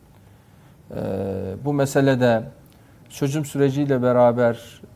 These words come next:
e, şöyle bir P K K'nın meşruiyet sahasını genişletmesine vesile olacak bir büyük yanlışa dönüştü.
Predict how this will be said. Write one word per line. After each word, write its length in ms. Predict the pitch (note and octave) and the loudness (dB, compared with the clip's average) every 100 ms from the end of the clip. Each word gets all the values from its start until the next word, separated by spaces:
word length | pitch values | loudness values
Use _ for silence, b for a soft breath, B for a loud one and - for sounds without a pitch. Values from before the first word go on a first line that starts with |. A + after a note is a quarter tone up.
| - | -12
e, 320 | G#2 G2+ G#2 | -10 -8 -10
şöyle 480 | G#2 - D3 D#3 D3 | -10 2 4 4 2
bir 420 | C3 C3+ - - - | 0 -2 -4 -18 -12
P 100 | B2 | -10
K 140 | B2 | -8
K'nın 260 | A#2 C3 D3+ | -6 -6 -4
meşruiyet 480 | C#3 B2 - C3+ C3+ | -4 -6 -4 -4 -4
sahasını 520 | - B2 A#2 B2+ B2 | -2 -2 -2 -6 -6
genişletmesine 800 | A#2+ A#2+ - A#2+ - A#2 - A2+ | -4 -6 -8 -10 -10 -12 -8 -6
vesile 340 | A2+ - B2 | -6 -8 -6
olacak 340 | A#2 A2 A#2+ A#2 | -4 -4 -6 -8
bir 200 | B2 A2+ | -8 -6
büyük 240 | A2+ B2 - | -4 -4 -2
yanlışa 420 | G#2 A2 - A#2 | -2 -2 -4 -4
dönüştü. 380 | G2+ G3 - | -4 -6 -16